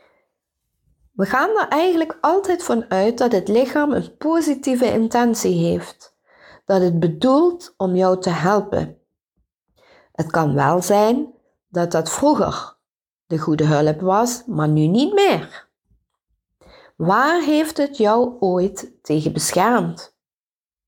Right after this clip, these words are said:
En is nu misschien overbodig geworden?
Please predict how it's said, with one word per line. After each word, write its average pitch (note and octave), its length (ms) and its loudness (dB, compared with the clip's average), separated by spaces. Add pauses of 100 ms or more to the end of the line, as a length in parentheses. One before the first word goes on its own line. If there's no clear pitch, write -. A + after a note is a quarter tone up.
(720)
En G3 220 0
is D#3 240 0
nu E3 160 2
misschien C#3+ 520 -2
overbodig D3 680 0
geworden? D3 560 -6